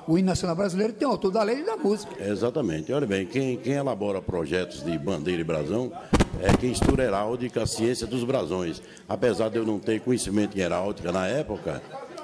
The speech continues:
Speaker 2: entendeu? Que eu leio de, fui ler muito depois, mas tá dentro dos padrões exigidos da bandeira e do brasão do município de Serrinha.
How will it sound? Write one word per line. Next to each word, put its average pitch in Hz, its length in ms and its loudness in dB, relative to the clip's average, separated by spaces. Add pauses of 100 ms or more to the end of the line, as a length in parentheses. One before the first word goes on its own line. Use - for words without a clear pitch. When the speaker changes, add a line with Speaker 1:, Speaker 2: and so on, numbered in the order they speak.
(120)
Speaker 2:
entendeu? 95 380 0
Que 107 80 -2
eu 107 80 4
leio 101 240 0
de, 92 160 0 (720)
fui 95 200 -2
ler 90 280 0 (180)
muito 117 280 0
depois, 120 500 0 (260)
mas 131 160 2
tá 135 160 2
dentro 151 360 2
dos 139 200 2
padrões 135 640 2
exigidos 147 720 2 (340)
da 127 120 4
bandeira 127 500 2
e 147 80 -2
do 147 140 0
brasão 120 400 0
do 120 100 -4
município 104 420 -2
de 90 120 -4
Serrinha. 64 380 -4